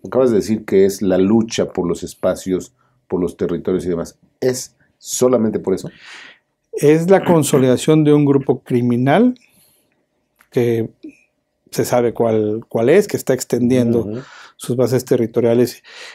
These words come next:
Speaker 2: y que está llegando a enclaves, digamos, nuevos, como puede ser
Speaker 1: Ujú.
Speaker 2: Veracruz, como puede ser otros estados, eh, lejanos a, la de, a Jalisco,
Speaker 1: Ujú.
Speaker 2: por
Speaker 1: Sí,
Speaker 2: ejemplo,
Speaker 1: sí,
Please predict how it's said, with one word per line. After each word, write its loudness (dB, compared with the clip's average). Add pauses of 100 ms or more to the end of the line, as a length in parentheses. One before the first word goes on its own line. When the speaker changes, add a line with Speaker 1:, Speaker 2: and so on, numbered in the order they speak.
(120)
Speaker 2:
y -4
que 0
está 0
llegando 4
a 2
enclaves, 0 (380)
digamos, 0 (140)
nuevos, 2
como -2
puede -2
ser -6
Speaker 1:
Ujú. -6
Speaker 2:
Veracruz, 2
como -6
puede -2
ser -2 (540)
otros 0
estados, -4 (480)
eh, 0
lejanos -2
a, -6 (100)
la 0
de, -2
a -8
Jalisco, -2
Speaker 1:
Ujú. -8
Speaker 2:
por -10
Speaker 1:
Sí, -18
Speaker 2:
ejemplo, -4
Speaker 1:
sí, -12